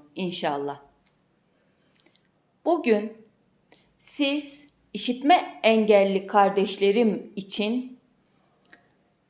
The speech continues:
namaz konusunu anlatmak istiyorum.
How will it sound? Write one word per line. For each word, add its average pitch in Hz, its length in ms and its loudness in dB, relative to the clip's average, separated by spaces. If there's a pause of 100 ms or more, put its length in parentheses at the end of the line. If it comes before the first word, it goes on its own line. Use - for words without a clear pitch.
(140)
namaz 269 840 4 (340)
konusunu 226 880 2 (140)
anlatmak 220 720 0
istiyorum. 147 580 -4